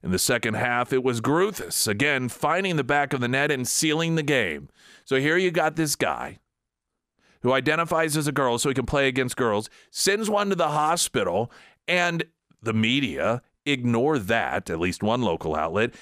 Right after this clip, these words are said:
and instead write an article just, you know, praising this player. It's just been so amazing.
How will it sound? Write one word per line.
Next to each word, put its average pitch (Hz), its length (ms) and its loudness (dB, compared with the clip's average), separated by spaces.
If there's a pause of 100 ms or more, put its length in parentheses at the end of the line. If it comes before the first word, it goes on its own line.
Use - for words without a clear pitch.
(160)
and 175 160 0
instead 175 680 0 (240)
write 143 360 0
an 175 100 0
article 143 560 2
just, 139 340 0 (1600)
you - 160 -10
know, 131 240 0
praising 214 840 2
this 185 200 0
player. 170 540 -2 (1700)
It's - 80 -14
just - 280 0
been 160 220 2
so 202 320 2
amazing. 170 600 0